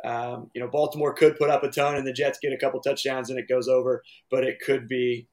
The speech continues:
um, you know, with that defense, the Jets are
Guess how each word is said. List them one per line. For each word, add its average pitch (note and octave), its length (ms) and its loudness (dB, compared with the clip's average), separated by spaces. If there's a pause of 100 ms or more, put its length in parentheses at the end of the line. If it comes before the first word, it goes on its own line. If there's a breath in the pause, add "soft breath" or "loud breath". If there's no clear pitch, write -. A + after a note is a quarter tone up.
um, A#2 520 -4 (420)
you D3 80 -10
know, C3 140 0
with C3+ 140 -2
that C3+ 200 4
defense, C#3+ 360 -4
the C3+ 100 -4
Jets C3+ 300 2
are B2+ 380 6